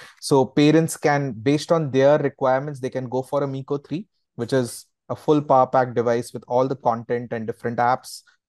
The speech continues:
audio, video, to, to games, to different things that are present on it. Or they can go for a Miko Mini,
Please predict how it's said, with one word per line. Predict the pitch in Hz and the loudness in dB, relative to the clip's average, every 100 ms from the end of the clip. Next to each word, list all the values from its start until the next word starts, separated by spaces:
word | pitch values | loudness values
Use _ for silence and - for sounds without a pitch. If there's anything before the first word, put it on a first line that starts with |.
| _ - | _ 0
audio, | 135 147 | 0 0
video, | 135 127 123 123 123 _ _ _ - | -2 -2 -4 -6 -10 _ _ _ -10
to, | 127 123 123 131 | -6 -6 -8 -8
to | 117 | -6
games, | 117 131 135 131 123 - - | -2 0 0 -4 -8 -14 -14
to | 113 | -8
different | 123 143 127 | -6 -4 -2
things | 131 127 | -2 0
that | 117 | 0
are | 117 | 2
present | 139 143 156 | 2 2 2
on | 147 143 | 0 0
it. | 170 _ _ _ | -6 _ _ _
Or | 147 | 2
they | 147 | 2
can | 147 143 | 0 0
go | 143 | 0
for | 143 139 | 0 0
a | 123 | -2
Miko | 127 - | -6 -8
Mini, | 123 180 180 | -6 -4 -4